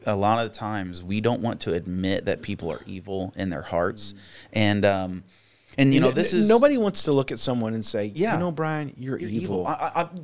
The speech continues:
Speaker 1: yes, you're right.
Speaker 2: "Brian, Brian, you're a bad
Speaker 1: This
Speaker 2: person."
Speaker 1: <laughs> this is why I'm talking, this is why we're talking about this. I had s-, another conversation with some students, and I was saying, you know, I don't like, as a preacher, I don't like having to preach that people are sinful.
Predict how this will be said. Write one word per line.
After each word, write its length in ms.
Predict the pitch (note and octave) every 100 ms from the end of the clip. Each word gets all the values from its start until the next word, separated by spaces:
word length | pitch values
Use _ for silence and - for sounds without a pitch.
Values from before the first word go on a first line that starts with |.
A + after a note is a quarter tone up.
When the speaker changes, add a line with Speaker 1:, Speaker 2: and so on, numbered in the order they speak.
| C#3+
Speaker 1:
yes, 440 | D#3+ C#4 G#3+ - E3
you're 200 | G3+ A3
right. 160 | B3+
Speaker 2:
"Brian, 360 | F3 E3+ F3 E3+
Brian, 320 | - D3 D#3
you're 160 | D#3 A#3+
a 40 |
bad 380 | C#3 G#2 G#2+ B2 - E3+
Speaker 1:
This 180 | G3
Speaker 2:
person." 140 | B3+ - - - -
Speaker 1:
<laughs> 320 | - - -
this 180 | D#3+ -
is 140 | A3
why 260 | D#3 E3 E3+
I'm 80 | C#3
talking, 320 | A#2+ C#3 B2
this 260 | A#2+ B2 F3+
is 40 |
why 140 | A3 F#3
we're 100 | C3
talking 240 | B2+ B2+
about 120 | G2
this. 160 | - -
I 80 | A2
had 200 | C#3+ C3+
s-, 180 | - - -
another 320 | A#2+ A#2+ D3
conversation 560 | C#3 B2+ B2 A2 G#2+ G#2
with 100 | G2
some 180 | - F#2+
students, 460 | - G2 A#2 - - - - - - -
and 100 | C3
I 80 | C#3+
was 140 | C#3
saying, 360 | - E3+ D#3 A2
you 80 | C#3+
know, 280 | D3 F#2+ - _ _
I 160 | G3+ C#4 -
don't 320 | A#2+ D3 -
like, 400 | G2 D#2+ - -
as 180 | C#3 B2+
a 60 |
preacher, 560 | A#2+ - A#2+ - C2 - _
I 160 | E3+ A#3
don't 460 | C#3+ C#3+ D#3 F3+
like 520 | C#3+ G3+ A2 - - -
having 380 | - D#3+ D3 C#3+
to 160 | C3
preach 600 | - - A3 E3+ - -
that 180 | A#2+ -
people 320 | - D#3+ G2 E2
are 60 |
sinful. 440 | - D#3 D#3 -